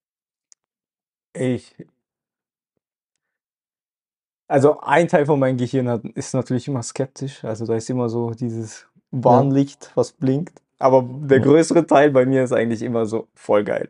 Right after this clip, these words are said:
Speaker 1: Also Technology, immer, immer, weißt du, es macht halt das
Speaker 2: Mhm.
Speaker 1: Leben einfach viel einfacher, weißt du, so viele Sachen.
Speaker 2: Mhm.
Speaker 1: Ähm, ich benutze ja auch A I zum Beispiel bei der Arbeit ständig. Also das hilft mir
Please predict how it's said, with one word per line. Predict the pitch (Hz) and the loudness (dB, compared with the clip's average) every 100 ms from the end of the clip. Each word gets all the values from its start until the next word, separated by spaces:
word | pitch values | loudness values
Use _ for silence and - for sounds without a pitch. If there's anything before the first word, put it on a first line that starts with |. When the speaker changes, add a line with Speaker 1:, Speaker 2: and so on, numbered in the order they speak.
| _ | _
Speaker 1:
Also | 127 117 - - | -4 -2 -4 -6
Technology, | - 113 135 127 123 120 120 117 139 _ _ _ _ _ - | -4 -2 0 0 0 -2 -6 -6 -10 _ _ _ _ _ -8
immer, | 131 139 120 - | 0 2 2 0
immer, | 127 143 123 | 2 2 4
weißt | 120 - | 2 0
du, | |
es | 110 | 0
macht | 131 - | -2 0
halt | 135 - | -2 -2
das | 117 | 0
Speaker 2:
Mhm. | 131 | 2
Speaker 1:
Leben | 135 123 | 2 0
einfach | 120 123 | -8 -10
viel | - 147 | -4 -4
einfacher, | - 127 175 - 123 - 131 | -4 -8 -8 -6 -8 -6 -8
weißt | 123 135 139 | -6 -6 -6
du, | |
so | 127 | -4
viele | 139 143 127 | -4 -2 0
Sachen. | 123 139 131 113 | 0 0 0 0
Speaker 2:
Mhm. | 123 143 - _ _ _ _ _ _ _ | -2 -6 -14 _ _ _ _ _ _ _
Speaker 1:
Ähm, | 139 123 120 113 139 | -6 -4 -4 -6 -8
ich | 120 | 0
benutze | 151 143 - | 4 4 6
ja | 139 | 4
auch | 127 | 4
A | 131 113 104 | 2 4 4
I | 123 | 0
zum | 127 | 0
Beispiel | 110 104 110 | -2 -2 -4
bei | 110 | -2
der | 104 | 0
Arbeit | 123 123 123 123 127 139 _ | 0 2 0 -2 -4 -10 _
ständig. | - 120 131 127 131 - | -2 2 2 0 -4 -2
Also | 117 107 113 110 | 0 2 0 -4
das | 113 - | -6 0
hilft | 135 135 | 0 0
mir | 123 113 | -4 -4